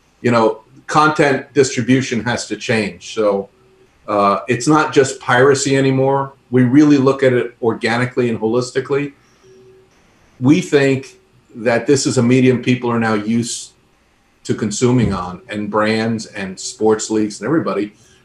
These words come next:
really need to embrace that change. And how are we gonna meet?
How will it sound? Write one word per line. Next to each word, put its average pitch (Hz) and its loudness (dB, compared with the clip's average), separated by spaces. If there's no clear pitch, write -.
really 151 6
need 143 2
to 131 2
embrace 120 2
that 107 -2
change. - -4
And 107 -2
how 120 2
are 123 4
we 123 4
gonna 120 2
meet? 123 2